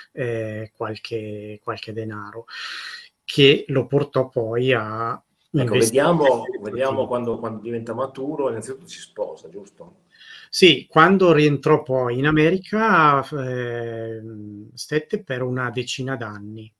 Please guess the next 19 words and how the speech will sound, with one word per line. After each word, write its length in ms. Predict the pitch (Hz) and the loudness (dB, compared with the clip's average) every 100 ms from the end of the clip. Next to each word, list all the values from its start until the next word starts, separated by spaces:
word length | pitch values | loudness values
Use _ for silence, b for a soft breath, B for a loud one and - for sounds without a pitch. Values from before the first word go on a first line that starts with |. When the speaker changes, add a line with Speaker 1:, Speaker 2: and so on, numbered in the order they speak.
| _ _ | _ _
Speaker 1:
infatti 360 | - 120 - | -12 -10 -10
dal 160 | 117 117 | -8 -6
milleottocentottantadue 1400 | 135 143 - 127 143 135 131 - 131 127 143 135 151 170 | -4 -4 -4 -8 -6 -6 -8 -8 -8 -6 -6 -4 -2 0
al 100 | 147 | 0
milleottocentonovantadue, 1900 | 123 131 165 131 120 117 110 123 123 117 117 110 104 113 107 113 107 110 117 156 | -2 -4 -6 -8 -10 -10 -10 -10 -8 -8 -8 -8 -12 -12 -10 -12 -10 -10 -12 -16
novantatré. 680 | 143 113 107 104 107 113 | -14 -12 -12 -16 -18 -16
Infatti 260 | 107 - 127 | -14 -10 -6
Speaker 2:
Parecchio. 240 | 104 123 | 0 0
Speaker 1:
quan-, 180 | 131 127 - _ B B B _ | 2 -2 -6 _ B B B _
quando 300 | 143 139 139 | 2 4 4
rientrò 720 | 131 131 131 135 143 113 - | 2 0 0 0 2 0 -6
in, 280 | 135 131 120 | -6 -4 -6
ehm, 600 | 120 113 113 110 107 110 | -6 -8 -8 -10 -12 -14
a 100 | - | -16
Camerata 460 | - 127 123 127 127 | -8 -6 -2 -2 -4
Cornello 420 | 123 123 131 117 | -6 -6 -4 -6
in 60 | 113 | -6
Val 160 | 113 | -8
Brembana, 600 | 110 170 160 120 113 131 | -2 0 0 -2 -2 -4